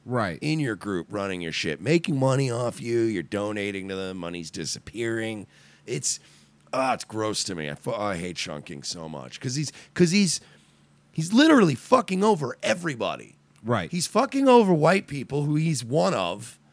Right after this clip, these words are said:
Speaker 2: and then he's also turning around and fucking over African American. It, it's,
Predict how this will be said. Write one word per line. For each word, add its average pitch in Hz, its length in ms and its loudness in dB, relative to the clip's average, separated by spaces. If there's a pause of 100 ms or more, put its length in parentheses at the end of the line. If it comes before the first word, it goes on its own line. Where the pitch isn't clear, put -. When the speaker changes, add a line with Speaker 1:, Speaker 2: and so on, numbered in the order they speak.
(320)
Speaker 2:
and 185 140 0
then 214 100 6
he's 208 120 4
also 269 320 4
turning 214 260 4
around 202 240 6
and 165 140 0
fucking 196 400 0
over 170 320 4 (100)
African 143 380 0
American. 254 440 4
It, 226 200 -4
it's, 214 400 0